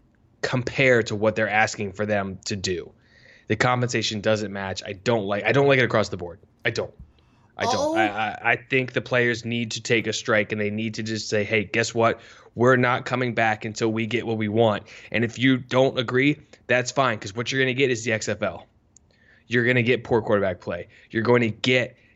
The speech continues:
Speaker 1: guys that aren't ready for this level, and we are going to hit you where it hurts the most, and that is in the pockets, 'cause that's the only thing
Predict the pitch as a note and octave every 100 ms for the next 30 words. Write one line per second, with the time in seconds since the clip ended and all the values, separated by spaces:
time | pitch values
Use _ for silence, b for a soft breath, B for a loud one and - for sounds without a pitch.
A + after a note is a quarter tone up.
0 | - A2+ A2 A2 G#2+ - A#2+ A#2 A#2+ A2
1 | A#2+ A2+ G#2+ A2+ G#2 G#2 - G#2+ G2+ F#2+
2 | G#2 G#2 G#2+ A2+ G#2+ A2+ A2 A2 - B2
3 | B2 C#3 A#2+ A#2+ A2+ A#2+ A2+ - G#2+ G#2
4 | G#2 - G#2 G2 G#2+ A2 G#2+ G#2+ G2 B
5 | B B A#2 A2 A2 G#2+ - G#2 - A2+
6 | G#2 G2+ - G#2 G2 G2 - _ - B2+
7 | C3 B2 B2 G#2+ F#2